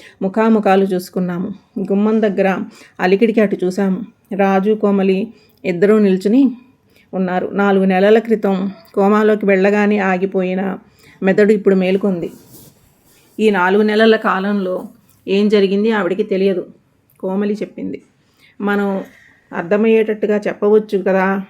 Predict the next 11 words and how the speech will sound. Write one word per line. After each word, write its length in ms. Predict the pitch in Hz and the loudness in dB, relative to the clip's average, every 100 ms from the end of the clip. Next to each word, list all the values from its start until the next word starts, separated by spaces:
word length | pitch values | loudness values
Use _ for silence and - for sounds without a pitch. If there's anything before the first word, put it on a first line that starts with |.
| _ - | _ -8
వెంటనే" 400 | 190 185 208 226 | -6 -2 -2 0
అన్నాను. 380 | 185 185 190 196 - _ _ _ _ - _ | -2 -6 -10 -12 -18 _ _ _ _ -20 _
"ఎంత 340 | 190 180 202 202 | -6 -2 0 -2
చెప్పినా 300 | 196 214 220 | -2 0 0
అర్థం 240 | 165 208 | -2 -2
చేసుకునే 500 | 220 202 196 208 190 | 0 -2 -2 -4 -4
స్థితిలో 540 | 190 175 190 196 185 202 - _ _ | -4 -6 -2 -2 -2 -6 -14 _ _
లేదు" 380 | 175 175 180 - - | -2 0 -2 -4 -2
రాజు 360 | 185 180 202 | -2 2 2
దీనంగా 540 | 208 180 185 202 196 190 | 2 0 -2 -2 -2 -4
అన్నాడు. 380 | 185 196 190 | -6 -8 -10